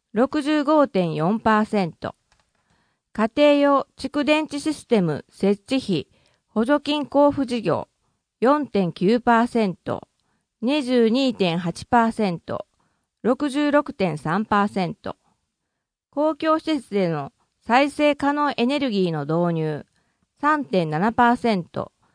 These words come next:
二十三点一パーセント、六十五点七パーセント。以上、町が行っている取り組みでは、令和六年度に設置した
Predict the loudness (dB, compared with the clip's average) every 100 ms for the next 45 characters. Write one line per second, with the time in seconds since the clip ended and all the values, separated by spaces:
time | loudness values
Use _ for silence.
0 | _ _ _ -4 -2 0 0 2 2 0
1 | 0 -4 -4 -6 -4 0 2 2 -2 -2
2 | -6 -10 -12 _ _ _ _ _ _ _
3 | -4 -2 -2 -4 -4 -2 0 0 0 -4
4 | -4 -2 0 0 0 0 -2 -4 -4 -8
5 | -16 _ _ _ _ _ _ _ _ _
6 | _ _ -6 0 2 2 0 _ _ _
7 | _ _ 0 2 4 2 2 2 2 0
8 | 0 2 2 0 -2 -2 0 0 2 2
9 | 2 0 -6 _ _ 0 2 4 4 2
10 | 2 2 2 2 0 0 -2 -4 -4 -6
11 | -6 -2 -2